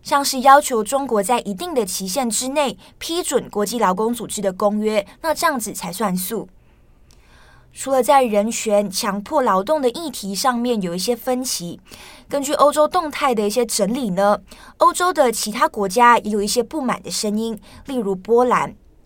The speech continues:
波兰呢，一方面反对为什么欧中协定要突然加速讨论，那另一方面，他也认为说，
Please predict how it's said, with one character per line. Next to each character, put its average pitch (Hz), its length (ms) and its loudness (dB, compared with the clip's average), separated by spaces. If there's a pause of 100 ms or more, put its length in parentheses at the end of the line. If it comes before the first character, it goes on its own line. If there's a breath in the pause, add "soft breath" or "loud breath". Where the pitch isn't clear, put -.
(180)
波 359 140 0
兰 294 240 4
呢， 226 220 0
一 277 100 -6
方 262 180 0
面 254 180 -2
反 160 280 -4
对 247 340 0
为 392 80 4
什 254 160 0
么 214 140 2
欧 262 160 4
中 277 240 0
协 196 220 -2
定 233 200 -4
要 226 120 2
突 247 160 -8
然 208 180 0
加 233 200 6
速 240 200 -6
讨 - 180 -6 (120)
论， 240 280 2 (460 loud breath)
那 339 180 2
另 339 200 -2
一 302 40 -8
方 311 180 2
面， 311 340 -2
他 269 120 -2
也 220 120 4
认 330 180 -2
为 240 160 0
说， 220 340 -2